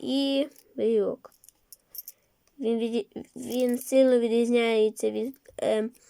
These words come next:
звичайної мі-, мініфігурки не тим, що у нього ось тут таке є, а тим, що її його розібрати неможливо. То він, до речі, якщо купити таку мініфігурку без ці-, з цієї цепочки, то виходить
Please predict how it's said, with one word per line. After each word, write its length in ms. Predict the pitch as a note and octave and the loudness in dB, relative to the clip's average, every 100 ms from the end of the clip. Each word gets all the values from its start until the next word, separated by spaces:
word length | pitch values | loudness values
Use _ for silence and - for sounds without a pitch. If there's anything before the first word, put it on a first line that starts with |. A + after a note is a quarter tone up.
| - - - - - - _ | -20 -20 -20 -20 -20 -20 _
звичайної 440 | A#3 A#3+ B3 B3 | -2 0 2 4
мі-, 320 | B3 A#3+ G#3+ A#3 | 4 2 2 2
мініфігурки 760 | B3 A#3+ C4 B3 A#3+ A#3+ B3 | 2 2 0 4 4 4 2
не 140 | A#3 | 2
тим, 300 | A3 C#4 E4 | 2 0 0
що 220 | E4 - B3+ | -2 2 4
у 60 | |
нього 280 | A#3 A#3+ A3+ | 6 6 6
ось 160 | A#3+ - | 4 0
тут 240 | - A3 | -4 -4
таке 460 | G#3+ A3+ A3 - A3+ | -2 -2 -2 -2 0
є, 280 | G#3 G#3 - | 0 -2 -6
а 80 | - | -6
тим, 280 | - C4+ | 2 2
що 240 | C#4+ - C#4+ | 2 4 6
її 300 | C#4+ D4 D4 | 6 4 4
його 200 | D#4+ D4+ | 6 8
розібрати 680 | C#4+ C#4+ B3 G#3+ A3 G#3+ G#3 | 6 6 0 0 -2 -2 -4
неможливо. 720 | G3+ G3+ G3+ G3+ G#3 G3+ G#3+ - _ _ - - - - - _ | -2 -2 -2 -2 0 -2 -4 -10 _ _ -20 -20 -20 -20 -20 _
То 640 | - - - - A#3+ B3 B3 - _ - | -2 0 2 0 0 0 -4 -10 _ -12
він, 440 | - A#3 G#3+ G#3+ _ | -4 -4 -4 -10 _
до 220 | - F#3+ G#3+ | -12 -4 0
речі, 340 | A3+ A3+ - | 0 -2 -6
якщо 280 | G#3+ - A#3+ | -6 -6 -8
купити 360 | B3+ - A#3 A#3 - | -8 -2 -2 -2 -8
таку 500 | G3+ - A3 G#3 - | -8 -2 -4 -4 -8
мініфігурку 640 | G#3+ A3 G#3+ A3 A3 G#3+ | -4 -4 -2 2 2 2
без 220 | G#3+ A3+ - | -2 -4 -6
ці-, 220 | G#3 - C4+ _ - | -12 -12 -16 _ -18
з 140 | - | -18
цієї 400 | - G#3+ G#3+ G#3 | -12 -2 0 0
цепочки, 540 | - - B3 C4 - | -2 -4 -2 -2 -4
то 180 | - G#3+ | -2 -2
виходить 520 | G#3+ - A#3 A3+ A3 | -2 -2 0 0 -2